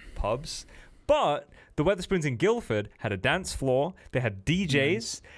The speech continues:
Speaker 1: Like, so, like, on the weekends, Weatherspoons was popping, so you could sit down, order in your platter of chicken wingies and, like, strips,
Speaker 2: Oh, hell yeah.
Speaker 1: and then,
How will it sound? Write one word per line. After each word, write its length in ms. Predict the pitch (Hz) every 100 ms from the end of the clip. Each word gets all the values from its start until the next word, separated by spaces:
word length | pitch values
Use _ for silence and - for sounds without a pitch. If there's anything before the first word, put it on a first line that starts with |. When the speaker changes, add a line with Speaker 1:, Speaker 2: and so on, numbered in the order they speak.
| -
Speaker 1:
Like, 480 | 131 127 117 - -
so, 220 | - 156 143
like, 180 | 135
on 80 | 139
the 80 | 123
weekends, 640 | 135 143 151 139 160 143 - 123
Weatherspoons 500 | 117 139 139 135 107
was 80 | 101
popping, 420 | 107 104 117 123
so 120 | -
you 140 | 127 -
could 240 | 123 101
sit 260 | - 156 135
down, 400 | 139 117 113 123 _
order 300 | 135 139 127
in 100 | 151
your 80 | 123
platter 400 | - 107 113 110
of 80 | -
chicken 340 | 131 - 107
wingies 560 | 110 117 107 101 101 -
and, 180 | 110 107
like, 220 | 101 95 -
strips, 640 | - 131 107 120 113 113
Speaker 2:
Oh, 20 | 117
hell 260 | 110 110
yeah. 220 | 110 110 113 - _ 123
Speaker 1:
and 160 | 123
then, 280 | 120 113